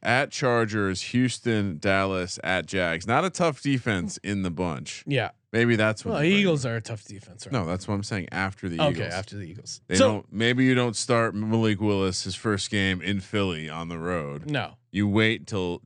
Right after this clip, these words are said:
Speaker 1: you play Jacksonville at home. So maybe that's when we see him. He gets five starts. That's probably, is that, that's not enough, right? To win Rookie of the Year.
Speaker 2: He-, here's the thing.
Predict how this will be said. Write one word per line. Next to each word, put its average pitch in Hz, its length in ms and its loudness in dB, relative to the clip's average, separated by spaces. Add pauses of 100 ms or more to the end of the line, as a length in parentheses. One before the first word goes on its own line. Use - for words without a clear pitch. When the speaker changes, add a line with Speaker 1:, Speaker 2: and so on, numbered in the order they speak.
(100)
Speaker 1:
you 95 200 -6
play 87 260 -4
Jacksonville 85 640 -4
at 107 80 0
home. 131 360 -2 (380)
So 113 100 2
maybe 127 260 6
that's 139 180 2
when 143 80 2
we 131 100 4
see 143 200 2
him. 107 100 2
He 107 60 2
gets 104 160 0
five 123 360 2
starts. 98 460 0
That's 117 160 -8
probably, 160 320 0
is 131 60 -2
that, 156 200 -2
that's 156 200 -6
not 104 140 -2
enough, 71 340 -14
right? 113 280 -6 (840)
To 113 40 0
win 123 200 4
Rookie 123 260 0
of 127 60 2
the 127 80 2
Year. 127 340 0
Speaker 2:
He-, 196 120 -4
here's 226 320 4
the 220 100 0
thing. 202 320 2